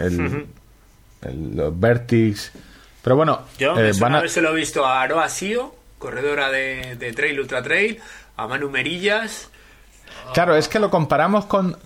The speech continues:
Speaker 1: con Garmin, que no sé. A ver, si hablamos de Sunto, Sunto ha rega-, eh, bueno,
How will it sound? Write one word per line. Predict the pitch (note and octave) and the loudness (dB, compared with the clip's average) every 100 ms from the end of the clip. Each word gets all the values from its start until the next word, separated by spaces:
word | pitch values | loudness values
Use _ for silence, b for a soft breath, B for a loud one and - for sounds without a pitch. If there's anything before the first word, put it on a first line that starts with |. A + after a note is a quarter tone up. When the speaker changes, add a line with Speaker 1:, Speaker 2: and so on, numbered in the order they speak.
| - | -4
Speaker 1:
con | D#3 D#3 D3+ | 2 4 4
Garmin, | F3 F#3 C#3+ G#2+ - | 4 4 4 2 0
que | - A2 | 0 2
no | A2 A#2 B2+ D#3 | 4 6 6 4
sé. | - F3 - - | 2 0 0 0
A | G2 | 4
ver, | G2+ - - - | 4 2 -6 -4
si | A#2 | 2
hablamos | A2+ C#3+ E3 | 4 4 4
de | D3+ | 2
Sunto, | E3+ D3 G#2 | 2 2 2
Sunto | B2+ C#3 | 4 4
ha | C#3 | 4
rega-, | B2+ A#2+ - | 4 4 4
eh, | G2+ - | 2 2
bueno, | A#2+ F#2 | 0 0